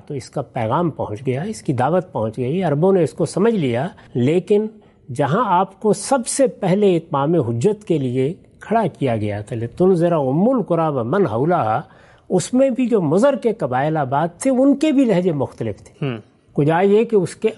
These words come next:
Speaker 1: آگے لوگوں کے لہجے کیا ہوں، تو اب وہ لوگ جب اس کو پڑھیں گے تو اپنے لہجے میں پڑھیں گے۔ تو یہ سوال پیدا ہوا کہ لہجہ تو دو دن میں نہیں سکھایا جا سکتا۔ اس وقت بھی جب ہم یہ لہجہ سکھاتے ہیں، اپنے بچوں کو سکھاتے ہیں،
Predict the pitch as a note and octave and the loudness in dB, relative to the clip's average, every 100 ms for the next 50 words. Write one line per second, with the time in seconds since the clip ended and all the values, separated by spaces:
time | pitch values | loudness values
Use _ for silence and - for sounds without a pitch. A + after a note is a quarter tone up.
0 | - E3 F#3 A#3 F3 D3 D#3 D3 B2 C#3 | 0 2 4 4 2 0 0 0 0 0
1 | C3+ B2 C#3 B2 G#2 - _ - _ - | -2 0 0 0 -4 -8 _ -20 _ -12
2 | - G#3 G3 G#3 D#3+ E3+ E3+ E3 D3 - | -4 -2 2 2 2 2 0 -2 -4 -4
3 | D#3+ - F#3 A3+ G3 A2+ B2+ - _ _ | -4 -2 0 2 2 0 -4 -8 _ _
4 | - E3 - G#3 F#3 F3+ A#3+ A#3 G3 G3 | -8 -6 0 2 4 2 2 2 0 0
5 | G3+ D#3 D#3 - _ _ _ _ D3 D3+ | 0 -2 -6 -14 _ _ _ _ 0 2
6 | D3+ - B2+ F3+ F3+ E3+ E3+ D#3 G#2+ G#2+ | 0 0 -2 -2 -2 -2 0 0 -2 -4
7 | D#3+ G3 F#3 A#2 A2+ A#2 E3+ F#3+ E3 D3 | -4 -4 -4 -2 -2 0 0 0 2 2
8 | C#3+ F#3+ F#3+ E3 B3+ B3+ G3 F#3+ F3+ E3+ | 2 2 2 2 0 -2 -2 0 -2 -4
9 | - E3 - - _ _ _ - - C#3+ | -8 -12 -14 -20 _ _ _ -20 -6 -4
10 | - G#3+ A#3 - G3 D3 B2 A#2 B2+ E3+ | 0 0 0 0 0 2 0 -2 -2 -6
11 | - - - C#3+ C3 D3 E3 F#3+ F#3 - | -12 -20 -4 -2 0 0 2 2 0 0
12 | D3+ - D#3 E3+ D3+ G#2+ A#2 D#3+ C#3+ C3+ | -4 -2 -4 -2 -2 -2 -2 0 0 -2
13 | F3 A3+ G3 D#3+ A#2+ - A2 F#3+ F3 A#2 | -2 0 2 0 -4 -4 -4 2 2 2